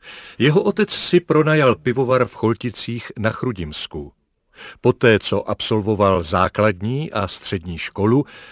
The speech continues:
přihlásil se na Vídeňský polytechnický institut,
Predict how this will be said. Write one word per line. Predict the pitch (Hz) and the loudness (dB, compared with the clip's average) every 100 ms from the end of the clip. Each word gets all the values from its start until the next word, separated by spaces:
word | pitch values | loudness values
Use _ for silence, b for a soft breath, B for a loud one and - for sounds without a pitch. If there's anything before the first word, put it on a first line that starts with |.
| B B | B B
přihlásil | - 147 165 190 - 180 | 0 2 4 2 2 2
se | 165 - 160 | 2 0 0
na | 98 92 | 0 0
Vídeňský | 113 170 147 160 - - 160 | 0 0 0 -2 -4 -6 -8
polytechnický | - 113 127 135 - 127 - - | 0 2 2 0 -2 -4 -6 -8
institut, | 131 120 - - 156 101 90 | -6 -4 -6 -6 -4 -4 -6